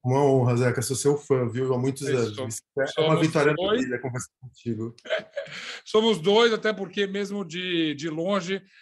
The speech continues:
Speaker 2: a gente se acompanha, a gente se segue e, como eu soube agora, aprendi, a gente se admira. Mas, de fato, a gente quis falar contigo bastante porque você anunciou recentemente uma nova... Uma nova...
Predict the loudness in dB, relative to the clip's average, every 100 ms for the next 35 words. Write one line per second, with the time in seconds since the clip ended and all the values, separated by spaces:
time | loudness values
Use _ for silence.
0 | _ -4 -2 -2 -2 -2 0 2 2 2
1 | 0 -4 -4 -4 -8 -10 -6 2 2 2
2 | -2 -8 -6 -8 -10 _ _ _ -6 -2
3 | 0 0 0 2 2 2 2 -2 -6 -6
4 | -8 -6 -4 -4 -4 -4 -4 -6 -8 -16
5 | -4 0 2 2 2 0 0 -2 -2 -4
6 | -6 -10 -6 -4 -4 -8 -8 -8 -6 -4
7 | -4 -4 -6 -6 -10 -12 -4 -2 0 -2
8 | -6 -20 -6 0 0 0 -2 -2 -6 -4
9 | -4 -4 -12 -10 -8 -8 -8 -6 -4 -4
10 | -4 -6 -12 -16 -12 -8 -6 -4 -6